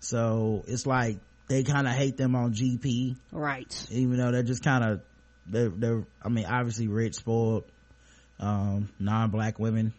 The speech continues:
Speaker 1: or whatever, quote unquote. But at the same time, it's, you know, certain shit like this kinda humanizes people, 'cause you either having this baby,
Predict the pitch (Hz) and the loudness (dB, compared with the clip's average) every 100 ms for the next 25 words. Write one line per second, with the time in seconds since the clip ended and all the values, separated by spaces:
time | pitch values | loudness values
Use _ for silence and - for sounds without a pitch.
0 | - 104 113 113 110 120 131 - 123 110 | -6 -2 0 0 2 0 -2 -4 -4 -4
1 | 117 131 110 98 117 110 - - - - | -2 -2 -2 0 0 0 -4 -16 -20 -20
2 | - 143 127 123 156 139 127 127 135 143 | -2 0 0 2 2 2 2 2 2 2
3 | 143 135 - 120 107 - - _ _ - | 0 -4 -6 -6 -6 -10 -16 _ _ -20
4 | _ 151 143 104 104 113 - 151 147 156 | _ 0 2 2 -4 -8 -2 0 2 2
5 | 131 127 135 156 123 120 131 139 135 139 | 2 0 0 0 2 2 2 2 2 0
6 | 135 151 139 143 123 117 113 117 - - | 0 0 2 0 2 2 2 -2 -6 -20
7 | - - - - - - - 127 147 143 | -20 -20 -20 -20 -20 -14 0 4 6 6
8 | 139 123 127 120 104 113 123 127 131 | 4 4 2 0 0 0 2 2 2